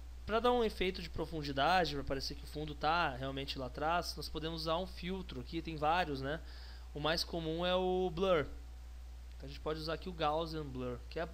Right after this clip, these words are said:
um desfoque. Quanto maior o valor, mais desfocado a imagem ficará, né? Então, vou aumentar aqui.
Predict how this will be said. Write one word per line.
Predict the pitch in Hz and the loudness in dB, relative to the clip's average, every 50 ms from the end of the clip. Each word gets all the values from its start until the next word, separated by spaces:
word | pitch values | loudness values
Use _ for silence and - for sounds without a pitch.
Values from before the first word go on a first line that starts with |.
| - 190 | -8 -8
um | 214 214 | -6 -6
desfoque. | 196 - - - 208 190 185 175 - - - - - - - - - - - - - - - - - - - - - - - - - | -2 -2 2 4 4 4 4 4 0 -6 -8 -8 -8 -10 -12 -12 -12 -12 -12 -12 -12 -12 -12 -12 -12 -12 -10 -10 -10 -10 -10 -8 -4
Quanto | - 185 185 196 | -4 -2 -2 0
maior | 190 185 185 196 214 233 | 4 6 8 8 8 6
o | 240 | 8
valor, | 214 214 202 185 185 196 220 | 6 6 6 6 4 4 4
mais | 226 214 214 226 220 220 | 4 4 4 2 2 0
desfocado | - - - 202 - 196 180 175 180 180 185 | -2 -2 -2 -2 2 2 4 4 4 2 0
a | 185 | -2
imagem | 180 170 165 165 160 175 170 - - - - | 0 0 0 0 0 -4 -8 -8 -12 -12 -12
ficará, | - - - 190 180 180 170 147 139 135 | -12 -8 -2 -2 0 2 2 0 0 -2
né? | 135 131 | -4 -6
Então, | 127 - - 139 147 165 165 - - - - - | -6 -4 -2 -2 -2 -2 -4 -8 -10 -12 -12 -12
vou | 143 147 | -10 -10
aumentar | 175 196 190 - 160 139 | -10 -10 -8 -6 -6 -6
aqui. | 135 - - - | -6 -8 -10 -12